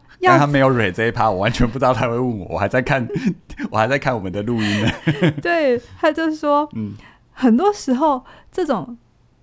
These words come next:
Speaker 1: 故事，其实故事也可以跟前面那个流畅效应合在一起嘛，
Speaker 2: 嗯。
Speaker 1: 因为你要把故事讲得好听，
Speaker 2: 对。
Speaker 1: 不流畅你也不会听。
Speaker 2: 对，对，对。
Speaker 1: 可是它很容易，就是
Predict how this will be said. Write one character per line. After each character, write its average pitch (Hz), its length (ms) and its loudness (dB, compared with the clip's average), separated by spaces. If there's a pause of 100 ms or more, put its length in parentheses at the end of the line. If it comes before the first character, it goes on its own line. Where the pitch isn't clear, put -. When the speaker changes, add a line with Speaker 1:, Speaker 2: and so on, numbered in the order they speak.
(140)
Speaker 1:
故 330 260 0
事， 233 460 -4
其 330 160 -2
实 370 100 0
故 381 180 2
事 339 140 -2
也 190 120 0
可 214 120 -4
以 247 40 0
跟 226 140 2
前 220 160 -2
面 220 140 -2
那 226 80 -2
个 214 80 -2
流 170 140 -4
畅 202 180 -6
效 196 160 -8
应 196 160 -2
合 170 100 -6
在 190 160 -6
一 185 60 -4
起 - 180 -18
嘛， 151 120 -16
Speaker 2:
嗯。 180 60 -12
Speaker 1:
因 226 60 -4
为 247 80 0
你 202 80 -4
要 196 80 -6
把 196 100 -4
故 202 140 -2
事 208 80 -2
讲 185 140 -8
得 160 60 -10
好 151 140 -12
听， 196 160 -6
Speaker 2:
对。 190 40 -8
Speaker 1:
不 226 120 -6
流 175 160 -4
畅 214 200 -2
你 175 160 -6
也 165 60 -4
不 143 160 -8
会 190 180 0
听。 - 180 -4
Speaker 2:
对， 87 120 0
对， 73 240 -6
对。 80 180 -10
Speaker 1:
可 156 120 -4
是 294 120 0
它 320 160 0
很 269 160 0
容 180 160 -2
易， 240 120 0
就 233 180 -2
是 226 180 -6